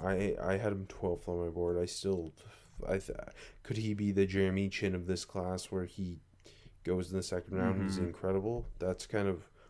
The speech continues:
Speaker 1: what I'm wondering. And just looking at, <clears throat> looking at the board here, second round, would you see anyone early in the second round that you think, uh, would be a slam dunk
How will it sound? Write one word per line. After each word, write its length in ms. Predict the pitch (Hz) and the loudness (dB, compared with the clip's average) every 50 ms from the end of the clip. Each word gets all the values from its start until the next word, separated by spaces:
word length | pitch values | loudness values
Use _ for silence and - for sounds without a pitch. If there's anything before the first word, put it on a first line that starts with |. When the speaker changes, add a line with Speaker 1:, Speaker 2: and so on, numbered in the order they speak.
| - - - | -20 -10 -4
Speaker 1:
what 100 | 87 90 | -2 0
I'm 180 | 92 98 101 101 | 2 2 2 2
wondering. 260 | 98 95 98 95 95 | 2 2 2 2 2
And 120 | 95 95 - - - - - - | 2 0 -2 -6 -14 -20 -14 -8
just 200 | - 131 143 147 | -6 -4 -4 -2
looking 380 | 117 90 98 101 - 123 113 101 | 0 0 0 0 0 2 2 4
at, 220 | 95 92 90 - - - - - - - - - | 4 2 2 0 -4 -8 -8 -8 -6 -6 -6 -6
<clears throat> 380 | - - - - - - - | -6 -6 -8 -12 -14 -12 -4
looking 280 | 120 120 127 - 196 185 | 0 0 2 4 4 4
at 80 | 185 | 4
the 40 | - | 2
board 340 | 98 82 85 85 92 107 110 | -2 2 4 6 6 6 4
here, 240 | 110 98 90 87 - - - - - - - - - - - - - - - - - - - - - - | 2 0 -2 -2 -4 -8 -16 -20 -20 -18 -16 -16 -16 -18 -20 -20 -20 -20 -20 -18 -18 -16 -16 -14 -10 -6
second 420 | - - - 123 - - 143 120 | -2 2 2 2 2 2 0 2
round, 460 | 104 104 110 104 92 87 80 82 90 98 | 4 4 4 4 2 0 -4 -8 -8 -6
would 200 | 104 107 104 - | -6 -6 -4 -4
you 300 | - 107 104 107 107 107 | -2 -2 0 0 -2 -4
see 260 | 101 - - - 127 123 | -4 -6 -4 -2 0 0
anyone 320 | 127 127 135 139 131 107 | 2 2 2 2 2 2
early 280 | 104 90 95 98 107 107 | 2 2 2 2 4 2
in 40 | 104 | 2
the 60 | 104 | 0
second 320 | - - 110 107 - 101 | 0 0 0 0 0 -2
round 320 | 92 92 95 98 98 90 - - - - - - - - - - - - - - | -2 0 0 0 0 -2 -4 -10 -18 -20 -20 -20 -20 -20 -20 -20 -20 -20 -4 2
that 120 | - 104 98 | 4 4 6
you 140 | 90 95 95 | 4 2 0
think, 340 | - - 101 98 95 - - | -2 -2 -2 -2 -2 -2 -2
uh, 280 | - 85 87 87 90 90 | 0 2 2 2 2 2
would 160 | 87 95 92 | 0 -2 -2
be 140 | 98 98 95 | -2 -2 -2
a 40 | 87 | 0
slam 480 | - - - - - 92 90 90 92 92 | -2 -4 -4 -4 -2 -2 0 0 0 0
dunk 340 | 92 90 90 90 - - | 0 -2 -2 -4 -6 -8